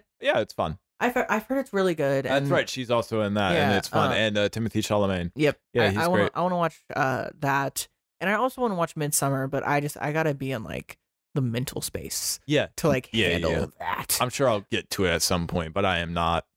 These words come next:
Speaker 1: pushing myself or
Speaker 2: No.
Speaker 1: rushing to watch Midsummer.
Speaker 2: One day I'll be strong and be like, "I could do it."
Speaker 1: Yeah.
Speaker 2: <laughs> And I'll just do it.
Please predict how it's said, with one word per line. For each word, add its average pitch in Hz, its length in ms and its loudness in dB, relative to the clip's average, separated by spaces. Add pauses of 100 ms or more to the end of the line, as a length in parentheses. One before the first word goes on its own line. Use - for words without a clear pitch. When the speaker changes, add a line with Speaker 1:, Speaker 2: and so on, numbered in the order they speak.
(220)
Speaker 1:
pushing 85 360 -2
myself 151 420 0
or 92 140 0
Speaker 2:
No. 80 40 -2
Speaker 1:
rushing 82 480 0
to - 120 -2
watch 85 280 0
Midsummer. 95 680 0
Speaker 2:
One 165 160 -2
day 165 80 0
I'll 156 140 0
be 151 100 -12
strong 156 220 -2
and 151 60 -2
be 156 60 2
like, 139 220 -4 (800)
"I 175 60 -2
could 160 140 -2
do - 60 -8
it." - 140 -6 (240)
Speaker 1:
Yeah. 117 340 2
Speaker 2:
<laughs> - 40 -8
And 170 260 2
I'll 139 80 2
just - 120 -8
do 123 100 0
it. - 140 -2